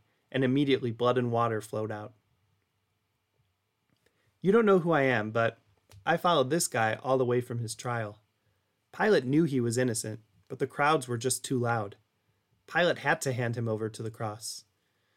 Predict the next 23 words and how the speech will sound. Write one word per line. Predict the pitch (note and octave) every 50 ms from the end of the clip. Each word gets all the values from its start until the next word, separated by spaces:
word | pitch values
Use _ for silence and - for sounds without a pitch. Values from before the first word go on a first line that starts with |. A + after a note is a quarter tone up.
| _ _ _ _
I | - - F3
watched | D#3 C#3 C3+ E3 E3+ - - -
him | C3 B2
talk | A#2 - B2 B2 A#2+ -
to | - B2+
his | A#2 A2+ A2+
mother. | A#2+ A#2+ B2 A#2 A2 G#2+ G#2+ - _ _ _ _ _ _ _ _ _ _
I | C3+
watched | C3+ C3 C3+ C#3 C#3 -
that | - C3 A#2 A2+
lady | A#2 B2 C#3 C3 A#2+
wipe | G#2+ A2 A2 G#2+ G#2+
his | - A#2 A2+ -
face. | - A#2+ A2 G#2+ G#2 - - - - - _ _ _ _ _ _ _ _ _ _ _
I | B2
watched | A#2 B2 C#3+ - - - -
him | B2+ A2 A2+
fall, | - - A#2+ B2 B2 A2+ G#2+ A#2 - _ _ _ _ _ _ _ _ _ _ _ _ _
and | C3 A#2
fall, | - - A2+ A2 A2+ B2 B2 B2 _ _ _ _ _ _ _ _ _ _ _ _ _ _
and | - A#2
fall. | - - A#2+ A#2 A#2 G#2+ A2 A2+ _ _ _ _ _ _ _ _ _ _ _ _ _ _ _ _ _ _ _ _ _
Now, | - B2+ C3 D3+ D3+ C3+ A#2+ A2 -